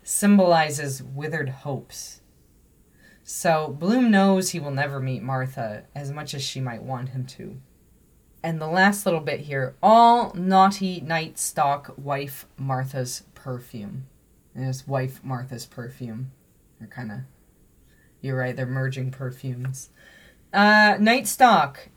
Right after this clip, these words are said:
uh, another one that didn't make the dictionaries. Uh, it seems to be a pun on night stock, S T O C K, which Joyce indicated in some of his notes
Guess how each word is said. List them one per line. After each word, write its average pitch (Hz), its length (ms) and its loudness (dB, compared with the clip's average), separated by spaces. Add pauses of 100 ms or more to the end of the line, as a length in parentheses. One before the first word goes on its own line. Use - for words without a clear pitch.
uh, 190 520 12
another 208 320 6
one 220 140 4
that 190 140 2
didn't 208 220 4
make 196 240 2 (240)
the 170 80 -6
dictionaries. 160 800 -2 (380)
Uh, 160 240 4
it 170 100 -6
seems 247 220 0
to 240 120 -2
be 208 240 0
a 170 140 -2
pun 214 480 0
on 160 400 -2
night 165 440 -4 (120)
stock, 196 840 0 (240)
S 160 200 -6
T 160 260 -8
O 165 160 -6
C 165 240 -8
K, 127 500 -8 (640)
which 160 520 -2 (460)
Joyce 233 360 2
indicated 190 720 2
in 156 180 -10
some 180 220 -4
of 143 100 -6
his 135 220 -6
notes 151 440 -6